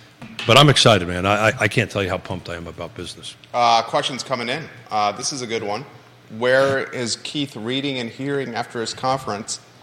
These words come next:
Speaker 2: that rates are gonna go, um, in the first quarter of next year?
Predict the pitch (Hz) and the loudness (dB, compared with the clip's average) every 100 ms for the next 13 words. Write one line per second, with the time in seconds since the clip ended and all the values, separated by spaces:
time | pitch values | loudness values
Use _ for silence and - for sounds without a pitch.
0 | - - 120 110 92 113 131 135 - 117 | -20 0 2 2 0 -2 -2 -2 -4 -4
1 | 123 113 127 131 90 104 - - - _ | -4 -2 2 4 2 0 -6 -18 -20 _
2 | - - - 110 107 107 107 107 107 113 | -20 -10 -2 2 4 4 2 0 -8 -8
3 | 113 135 120 - 123 120 120 117 123 - | -6 -6 -6 -6 -6 -4 -6 -6 -8 -8
4 | 147 | -10